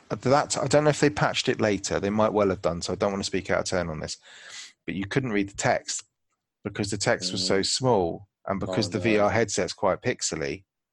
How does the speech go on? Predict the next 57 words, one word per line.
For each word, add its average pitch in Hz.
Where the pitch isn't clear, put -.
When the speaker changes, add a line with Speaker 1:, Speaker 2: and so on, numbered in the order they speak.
Speaker 1:
I -
mean, 104
it's, 92
Speaker 2:
Yeah, 90
you 87
Speaker 1:
you 104
know, 98
Speaker 2:
can't 90
read -
Speaker 1:
nor-, 160
Speaker 2:
it. 151
Speaker 1:
normally 156
if -
you're 127
looking 110
around 107
the 98
sc-, -
it's 101
fine. 90
But 127
if 110
you're 120
Speaker 2:
But 104
that 110
Speaker 1:
trying -
to 123
Speaker 2:
shows 117
it 120
Speaker 1:
read 113
Speaker 2:
wasn't 104
Speaker 1:
text 104
on 107
Speaker 2:
made 104
Speaker 1:
the 98
Speaker 2:
for 98
V 104
R. 95
Speaker 1:
screen, 90
man, 90
it 98
Speaker 2:
Yeah. 92
Speaker 1:
was, -
it -
was 95
really 98
hard 90
to -
fucking 90
work 85
out 80
what 73
the 80
hell 87
you 85
were 80
doing. 76